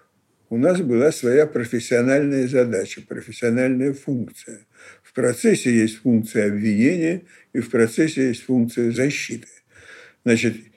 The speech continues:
без этих двух функций – не существует правосудия. Прокурор обвиняет, адвокат обязан представить всё, что возможно, для того, чтобы добиться оправдательного приговора или смягчения приговора.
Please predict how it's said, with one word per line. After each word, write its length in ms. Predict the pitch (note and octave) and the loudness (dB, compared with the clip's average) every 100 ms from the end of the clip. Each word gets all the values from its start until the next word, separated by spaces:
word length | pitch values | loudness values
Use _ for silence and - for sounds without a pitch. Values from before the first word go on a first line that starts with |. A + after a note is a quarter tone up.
| _ | _
без 460 | - C3 F3 E3+ - - _ | -6 4 6 6 -2 -18 _
этих 340 | - D#3+ - A2+ | 0 0 2 0
двух 280 | A2 A#2+ A2+ | 2 2 2
функций – 640 | - C#3 D3+ - F#3+ - - _ _ _ _ - | 4 4 4 0 -2 -2 -10 _ _ _ _ 0
не 160 | C#3+ | 2
существует 800 | C3+ C3+ - B2 - C#3 C#3 C3 | 2 0 0 -2 0 2 4 2
правосудия. 720 | B2 A#2 A#2 - - - - - _ _ _ _ _ | 0 2 0 -4 -12 -14 -16 -18 _ _ _ _ _
Прокурор 480 | B2+ B2+ D3+ C3 A2+ | -2 4 6 8 8
обвиняет, 680 | G#2 G#2 G2+ C3 F3 A3 - _ _ | 6 2 4 6 6 4 -2 _ _
адвокат 640 | - A#2+ G#2+ G#2+ A2 F3+ D#3 | -4 -2 2 2 4 2 2
обязан 500 | G#2 A#2 D3 F#3+ C3 | 0 2 2 0 -6
представить 600 | A#2 A2+ - B2+ B2 A2+ | -4 -6 2 4 4 2
всё, 320 | - - C3+ | -4 4 4
что 200 | - G#2+ | 4 -2
возможно, 800 | G2+ F#2 G2 C#3 E3+ F#3 G#3 G3+ - _ | -2 -4 -4 0 0 0 -4 -4 -14 _
для 100 | A#2 | -4
того, 280 | A2+ G#2+ C3+ | 0 2 2
чтобы 280 | C3+ C#3 C3 | -2 -4 -2
добиться 480 | G#2+ G2 G#2+ - G#2+ | -2 0 -2 -2 -2
оправдательного 800 | G#2+ A2+ F#2+ F#2+ F#2+ - C#3 E3 | 0 0 0 -4 -6 -4 -4 -2
приговора 460 | D#2 E2+ E2+ - | -2 2 2 2
или 260 | - G3+ D3 | 2 4 4
смягчения 960 | - C#3 G#2+ - A#2 G#2+ B2 D3+ F#3 - _ _ - - | 2 2 2 0 0 2 4 2 -2 -10 _ _ -20 -12
приговора. 760 | C#3 C#3 B2+ B2 C3 A#2 A#2 | -2 2 6 6 4 4 0